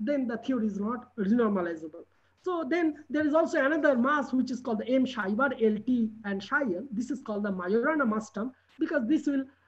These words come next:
this Majorana mass term, uh, there is also another quantum number, which is called the lepton number,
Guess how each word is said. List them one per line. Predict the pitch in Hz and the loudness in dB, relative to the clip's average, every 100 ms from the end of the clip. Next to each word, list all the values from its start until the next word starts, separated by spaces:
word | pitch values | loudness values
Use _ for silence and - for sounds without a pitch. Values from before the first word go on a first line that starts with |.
| - | -6
this | 214 349 294 | 2 2 4
Majorana | 277 277 277 | 4 4 4
mass | 262 262 | 2 0
term, | 285 262 262 262 - | -2 -2 -2 -8 -10
uh, | 240 233 | -6 -4
there | 202 285 | -4 -4
is | 262 | -4
also | 294 285 | -6 -4
another | 269 254 233 240 226 - | -6 -4 -4 -4 -6 -6
quantum | 269 285 277 | -6 -6 -4
number, | 214 208 226 | -4 -4 -4
which | 220 220 | -4 -6
is | 208 | -10
called | 220 196 | -12 -10
the | |
lepton | 190 247 254 220 | -8 -8 -6 -6
number, | 196 190 | -6 -8